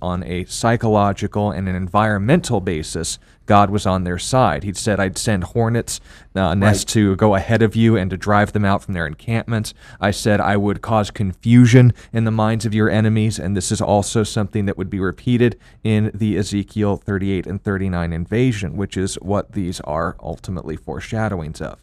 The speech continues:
Speaker 2: Yeah.
Speaker 1: When God is still intervening in the world today, as far as the well-being of his nation and the people of Israel, we see this continuing to be the trend, that when missiles are fired by Hamas and they're probably going to hit a more efficable target,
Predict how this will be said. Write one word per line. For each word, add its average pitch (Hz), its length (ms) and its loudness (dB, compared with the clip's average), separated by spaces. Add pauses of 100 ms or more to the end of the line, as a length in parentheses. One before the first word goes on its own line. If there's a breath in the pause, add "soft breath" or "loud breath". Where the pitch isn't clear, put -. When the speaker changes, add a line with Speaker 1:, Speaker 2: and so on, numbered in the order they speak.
(160 soft breath)
Speaker 2:
Yeah. 104 180 -2
Speaker 1:
When 110 140 2
God 117 280 4
is 113 120 0
still 127 320 0
intervening 107 480 0
in 95 100 -2
the 95 80 -2
world 101 280 0
today, 107 420 -2 (260 soft breath)
as 107 160 -2
far 123 300 4
as 120 100 -2
the 113 80 -2
well-being 107 500 2
of 90 220 -2
his 98 220 -4
nation 92 400 -6
and 95 120 -2
the 87 60 -4
people 95 380 -6
of 85 100 -6
Israel, 95 540 -4 (200 soft breath)
we 117 120 -2
see 120 180 -2
this 107 180 -2
continuing 104 840 0
to 104 160 -4
be 92 240 -4
the 90 100 -6
trend, 95 560 -4
that - 160 -4
when 92 320 -6
missiles 101 340 -4
are 92 120 -4
fired 98 400 -2
by 87 120 -4
Hamas 98 520 -4 (240 soft breath)
and 95 180 -6
they're 95 240 0
probably 98 400 -2
going 98 280 -4
to 92 60 -4
hit 101 240 -2
a 92 120 -6
more 90 260 -6
efficable 95 480 -6
target, 120 500 2